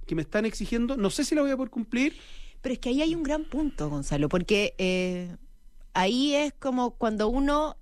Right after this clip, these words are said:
Speaker 2: eh, se enfrenta a esta, estas industrias o estas empresas también, en el que me imagino que también por,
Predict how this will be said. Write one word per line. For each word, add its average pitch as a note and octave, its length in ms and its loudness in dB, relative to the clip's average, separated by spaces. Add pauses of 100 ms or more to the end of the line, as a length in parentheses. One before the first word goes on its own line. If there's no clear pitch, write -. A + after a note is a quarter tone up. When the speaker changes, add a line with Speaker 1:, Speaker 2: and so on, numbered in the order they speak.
Speaker 2:
eh, G3+ 160 -4
se G#3+ 140 -4
enfrenta G#3+ 840 0 (220)
a E3+ 360 0
esta, A#3+ 300 -4
estas A#3 340 2
industrias A3 520 2
o F#3 60 -2
estas G#3 240 -4
empresas F#3+ 640 0
también, E3+ 480 -2 (320)
en G3+ 120 0
el A3 140 2
que C4 180 4
me C#4 100 0
imagino C#4 500 0
que C#4 80 -2
también A3 340 2
por, A#3+ 320 2